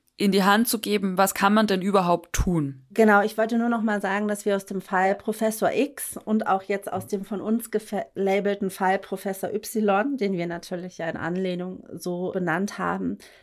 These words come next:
Speaker 2: lernen, dass auch die Universität als Institution sich erstmal eigentlich dann dem Selbstschutz widmet.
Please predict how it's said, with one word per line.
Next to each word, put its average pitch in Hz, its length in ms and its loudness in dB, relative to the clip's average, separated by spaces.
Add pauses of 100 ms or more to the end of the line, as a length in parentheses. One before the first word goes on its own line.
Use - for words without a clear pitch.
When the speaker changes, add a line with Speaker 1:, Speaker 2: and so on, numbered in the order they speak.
(160)
Speaker 2:
lernen, 214 800 2
dass 185 240 -6
auch 214 240 2
die 202 280 -6 (180)
Universität 208 840 -2
als - 160 -6
Institution 208 1200 -4
sich - 300 -8
erstmal 202 680 -4
eigentlich 196 580 -6
dann 190 500 -6
dem 196 300 2
Selbstschutz 185 1000 -2 (220)
widmet. 180 580 -4